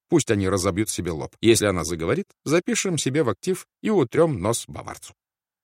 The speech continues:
Так в минуты раздражения Шелленберг называл одного из самых ненавистных ему людей,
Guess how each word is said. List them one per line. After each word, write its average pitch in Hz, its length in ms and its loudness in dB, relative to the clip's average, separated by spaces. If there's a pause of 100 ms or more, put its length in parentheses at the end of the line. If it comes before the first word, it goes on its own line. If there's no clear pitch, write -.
Так 90 180 -4
в 87 80 -8
минуты 87 360 -6
раздражения 80 680 -4 (340)
Шелленберг 90 600 -2
называл 82 460 -4
одного 85 280 -4
из 82 100 -6
самых 90 400 -4
ненавистных 92 720 -4
ему 87 240 -4
людей, 80 360 -10